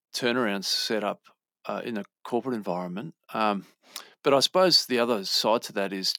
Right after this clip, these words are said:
seeing the opportunity too, like, and then being able to, you know, charge for that opportunity. Uh, and, and, you know, I, I know you, there's probably things you can't talk about as a C E O, but I, I'm curious about the actual opportunity set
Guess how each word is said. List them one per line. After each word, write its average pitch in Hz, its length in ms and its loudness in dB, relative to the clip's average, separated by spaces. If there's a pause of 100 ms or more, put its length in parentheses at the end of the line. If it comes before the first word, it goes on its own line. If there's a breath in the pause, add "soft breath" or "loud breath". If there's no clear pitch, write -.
(140)
seeing 135 400 6
the 101 100 2
opportunity 120 840 -2
too, 123 320 -2
like, 92 240 -6 (140)
and 113 160 -2
then 107 180 -2
being 107 240 -2
able 104 280 0
to, 95 280 -4 (440)
you - 100 -14
know, 98 100 -8
charge 120 420 2
for 101 280 0
that 92 180 0
opportunity. 85 840 -8 (560 loud breath)
Uh, 107 240 0
and, 135 220 -2
and, 147 260 0
you - 100 -2
know, 123 120 2 (120)
I, 151 180 4 (120)
I 151 100 4
know 151 120 6
you, 135 260 6
there's 131 180 2
probably 123 260 4
things 110 280 -2
you 113 80 0
can't 104 300 0
talk 143 300 0
about 104 380 0
as 107 180 -2
a 101 40 2
C 104 300 4
E 104 60 4
O, 101 340 4 (560 soft breath)
but 123 160 2
I, 131 200 4
I'm 156 240 2
curious 117 460 2
about 104 320 0
the 110 140 0
actual 107 420 -2
opportunity 101 500 -2
set - 340 2